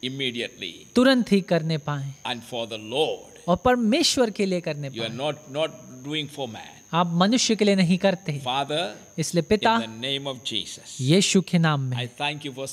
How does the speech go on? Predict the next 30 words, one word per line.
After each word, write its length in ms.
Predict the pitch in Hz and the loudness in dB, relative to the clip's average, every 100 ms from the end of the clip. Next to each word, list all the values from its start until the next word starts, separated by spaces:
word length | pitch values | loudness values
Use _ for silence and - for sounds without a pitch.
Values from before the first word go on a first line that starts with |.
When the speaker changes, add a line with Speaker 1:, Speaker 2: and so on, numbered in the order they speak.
| - | -6
Speaker 1:
sending 380 | 147 143 139 120 | -6 -6 -8 -8
the 80 | 117 123 | -10 -8
Holy 400 | 131 123 110 - | -6 -6 -4 -6
Spirit। 260 | - 92 | -8 -2
Speaker 2:
मैं 120 | 180 185 | 0 2
धन्यवाद 480 | 214 233 254 262 | 2 2 2 0
करता 280 | 262 247 247 | 0 0 0
हूं 160 | 226 233 | -2 -2
कि 120 | 233 | 2
आपने 360 | 220 233 240 220 | 2 2 0 0
अपनी 220 | - 220 | 0 0
पवित्र 360 | 214 208 - | 0 0 2
आत्मा 320 | 208 226 214 190 | 2 2 0 0
को 140 | 190 | 2
हमारे 360 | 175 180 180 180 | 2 2 2 2
लिए 140 | 175 | 2
भेजा 340 | 160 165 160 | 2 0 -2
है। 160 | 143 143 | -4 -6
Speaker 1:
Precious 440 | 131 127 135 - 110 | -6 -6 -6 -8 -8
Lord, 260 | 113 139 160 - - | -8 -6 -8 -12 -4
Speaker 2:
हमारे 460 | 165 190 190 185 180 | 2 4 4 4 4
बहुमूल्य 500 | 165 175 196 196 180 | 4 4 6 6 6
परमेश्वर, 680 | 185 180 185 190 - 170 | 4 4 4 2 2 2
Speaker 1:
that 400 | 143 - 180 202 | 0 -4 -2 -2
every 680 | 185 151 151 165 180 190 190 156 120 | -2 -8 -16 -16 -4 -2 0 -4 -2
believer 560 | 156 160 175 147 143 127 | -2 0 -2 -4 -6 -6
of 20 | 123 | -8
yours, 340 | 113 92 82 135 165 | -6 -6 -4 -2 -2
every 220 | 180 170 | -4 -6
child 320 | - 147 147 | -4 -2 -2